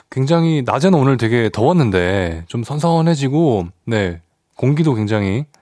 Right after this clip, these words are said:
좀 이렇게 선선해져서 좋더라고요. 여덟 시부터 열 시까지 저와 두 시간 동안 이야기 나누면서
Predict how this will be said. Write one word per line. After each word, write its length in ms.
좀 220
이렇게 220
선선해져서 720
좋더라고요. 680
여덟 240
시부터 640
열 100
시까지 380
저와 420
두 100
시간 240
동안 320
이야기 200
나누면서 640